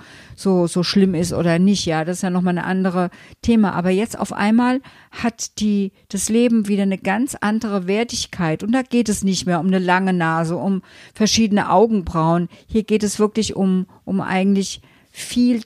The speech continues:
tiefere Werte. Und das finde ich auch eine Riesenchance, dass wir uns endlich damit wieder auseinandersetzen. Und es geht nicht mehr darum, mein Freund, der hat das größte Auto oder was weiß ich, oder das größte Haus oder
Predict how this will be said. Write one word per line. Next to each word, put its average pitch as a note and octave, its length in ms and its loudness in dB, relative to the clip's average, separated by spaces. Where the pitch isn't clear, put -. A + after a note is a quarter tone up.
tiefere A3 720 0
Werte. D#3+ 440 0
Und D#3 220 -6
das G3 300 -2
finde G#3+ 320 2
ich - 160 -6
auch F3 200 0
eine F#3 400 2
Riesenchance, B3+ 800 0
dass - 240 -2
wir F#3 200 4
uns F#3+ 160 0
endlich G#3+ 500 -2
damit G3 600 -4
wieder G3+ 380 0
auseinandersetzen. E3 1080 -2
Und F#3 80 -4
es F3 100 -10
geht B3 240 0
nicht A3+ 160 0
mehr F#3+ 160 4
darum, E3+ 300 2
mein F3+ 380 4
Freund, F3+ 480 0
der E3+ 100 0
hat D#3+ 160 -6
das - 180 -6
größte F#3+ 540 0
Auto E3+ 640 2
oder E3+ 720 -2
was E3+ 200 -8
weiß F3 240 -4
ich, D#3+ 60 -8
oder F3 120 -4
das F3 140 -8
größte G3 460 -8
Haus F#3+ 340 -2
oder F3+ 320 -2